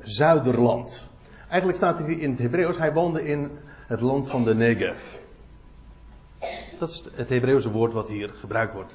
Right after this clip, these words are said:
de Negev. En u kent dat, dat is inderdaad het zuidelijke land van, van Israël, wat, eh, nu eigenlijk gewoon pure woestenij is.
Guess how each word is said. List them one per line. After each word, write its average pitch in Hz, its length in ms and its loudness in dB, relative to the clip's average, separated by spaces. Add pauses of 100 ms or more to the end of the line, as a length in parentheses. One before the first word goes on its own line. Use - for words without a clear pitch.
de 95 80 -10
Negev. 98 480 -6 (1400)
En 127 120 -4
u 107 40 -2
kent 123 260 0
dat, 123 240 2
dat - 160 4
is 156 140 -4
inderdaad 120 480 -2 (220)
het - 280 -6
zuidelijke 120 720 4
land 135 480 0 (420)
van, 110 600 0
van 104 340 -4
Israël, 123 840 2 (260)
wat, 101 440 -4
eh, 101 180 -6
nu 107 300 -2
eigenlijk 98 440 -4
gewoon 90 320 -6
pure 90 280 -10
woestenij 98 600 0
is. - 380 -10